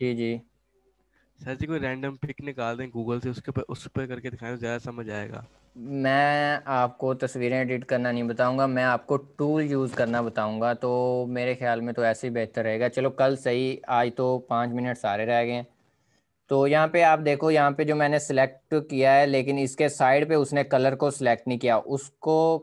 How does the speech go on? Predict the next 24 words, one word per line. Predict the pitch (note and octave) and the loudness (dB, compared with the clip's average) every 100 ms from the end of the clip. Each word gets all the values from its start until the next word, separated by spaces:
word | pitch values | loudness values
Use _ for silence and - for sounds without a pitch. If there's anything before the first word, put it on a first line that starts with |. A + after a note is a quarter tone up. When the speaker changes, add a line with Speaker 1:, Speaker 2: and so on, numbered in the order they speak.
| - | 0
Speaker 1:
करने | C#3 C#3 | 2 0
के | C3+ | -2
लिए | C3+ C#3 | 0 4
आपको | B2+ A#2+ C3+ | 4 4 0
यहाँ | B2+ A#2+ | 0 0
पे | A#2 B2 | 0 -4
इसकी | - - C3 | -4 -6 -4
ये | B2 B2 | -2 -2
चीज़ | A#2+ A#2+ A2+ | -2 -6 -4
को | B2+ | -4
बढ़ाना | B2 A#2+ A2 A2+ | 0 0 0 -2
पड़ेगा। | G#2+ G#2+ G2+ G2 - _ _ _ _ - | -4 -4 -4 -8 -14 _ _ _ _ -4
मैं | C3+ | 0
यहाँ | C3+ B2+ A#2+ | 2 2 0
पे | C3+ C3 | 0 -2
एक | A#2+ _ | -2 _
सौ | - C3 | -2 -2
उन्नीस | C3 B2+ B2+ C3 A#2+ | -2 -4 -4 -6 -4
कर | - A#2+ | 0 0
रहा | A#2+ B2 | 2 0
हूँ | B2 | -2
और | A#2+ A#2 | -2 -2
विंडो | A2+ A#2 A#2+ A#2 | -2 -2 0 0
डी, | A#2 | -2